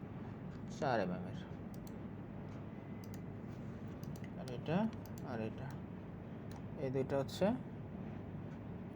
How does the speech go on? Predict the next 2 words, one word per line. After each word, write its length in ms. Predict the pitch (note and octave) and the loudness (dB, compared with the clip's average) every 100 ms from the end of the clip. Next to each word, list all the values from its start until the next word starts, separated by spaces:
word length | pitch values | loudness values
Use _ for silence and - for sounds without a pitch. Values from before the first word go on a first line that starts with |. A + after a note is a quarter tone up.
| - - - - - - - - - - - - - | -4 -4 -4 -4 -4 -4 -4 -4 -4 -6 -4 -4 0
কোলিনিয়ার। 540 | C3 A2+ G2+ - - - - - - - - - - - - - - - - - - - - | 0 2 0 -2 -4 -4 -4 -4 -4 -4 -4 -4 -4 -6 -4 -4 -4 -4 -4 -4 -4 -4 -4
ওকে, 180 | - | -4